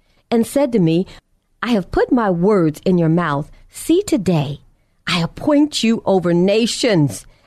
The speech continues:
and kingdoms to uproot, tear down, to destroy,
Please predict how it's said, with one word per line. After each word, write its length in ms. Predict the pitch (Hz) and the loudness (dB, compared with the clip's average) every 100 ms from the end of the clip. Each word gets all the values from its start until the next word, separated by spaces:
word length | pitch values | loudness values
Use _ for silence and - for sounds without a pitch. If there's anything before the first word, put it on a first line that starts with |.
| _ 208 | _ -4
and 240 | 214 208 | -2 -2
kingdoms 760 | - 320 320 294 226 170 170 - | 0 2 2 2 0 0 -2 -6
to 140 | - - | -6 -2
uproot, 720 | 240 208 202 302 415 415 - - _ _ _ - | -2 -2 0 2 2 0 -8 -16 _ _ _ -4
tear 240 | 247 214 | -2 0
down, 420 | 190 180 151 135 - _ _ _ | 0 0 -2 -4 -10 _ _ _
to 120 | - 240 | -2 0
destroy, 880 | 247 - - 359 339 262 165 127 | 0 -2 -2 2 2 2 0 -4